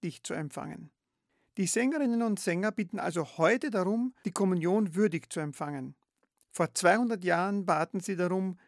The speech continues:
Christus im Geist zu empfangen. Obwohl sie die gesamte Messe bis zur Kommunion des Priesters dabei waren,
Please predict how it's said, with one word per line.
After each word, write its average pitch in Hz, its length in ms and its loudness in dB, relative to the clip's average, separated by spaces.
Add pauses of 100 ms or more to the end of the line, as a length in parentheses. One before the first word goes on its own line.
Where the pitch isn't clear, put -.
(220)
Christus 208 600 2
im 185 180 2
Geist 170 420 0
zu - 100 -4
empfangen. 147 560 -6 (720)
Obwohl 208 340 4
sie 269 80 -6
die 240 140 -2
gesamte 226 420 -2
Messe 208 340 -2
bis 202 140 -6
zur 202 160 -6
Kommunion 185 460 -2
des 196 140 -4
Priesters 214 460 -6
dabei 185 400 0
waren, 160 400 -2